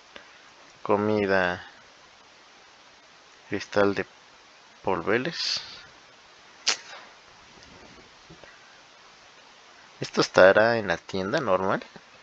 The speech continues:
¿O no? Bueno, la verdad, como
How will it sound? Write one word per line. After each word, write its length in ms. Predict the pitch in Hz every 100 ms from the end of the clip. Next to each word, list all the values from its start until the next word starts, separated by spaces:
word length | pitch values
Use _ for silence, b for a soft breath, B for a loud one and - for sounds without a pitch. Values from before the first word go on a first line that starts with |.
| - - -
¿O 80 | -
no? 180 | 62 - - - - - - - - - - - - - - - -
Bueno, 200 | 113 104
la 80 | 101
verdad, 280 | 120 160 156
como 800 | 110 104 - - - - -